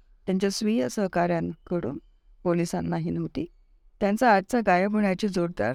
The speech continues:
चर्चा दिवसभर रंगली होती. राज्याला पावसाचा तडाखा. राज्याच्या विविध भागांमध्ये शुक्रवारी अवकाळी पावसाने हजेरी लावली. पश्चिमी विदर्भात जोरदार पाऊस झाला.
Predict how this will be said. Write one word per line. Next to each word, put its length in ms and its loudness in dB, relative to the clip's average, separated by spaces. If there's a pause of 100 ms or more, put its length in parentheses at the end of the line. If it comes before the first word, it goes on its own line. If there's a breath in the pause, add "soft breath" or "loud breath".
(120)
चर्चा 380 -2
दिवसभर 520 -2
रंगली 300 0
होती. 260 -2 (2500)
राज्याला 560 4
पावसाचा 500 0
तडाखा. 440 -4 (520)
राज्याच्या 420 4
विविध 280 2
भागांमध्ये 580 4
शुक्रवारी 460 2
अवकाळी 380 0
पावसाने 360 -2
हजेरी 380 -2
लावली. 280 -2 (580)
पश्चिमी 400 4
विदर्भात 480 2
जोरदार 440 0
पाऊस 340 -2
झाला. 300 -4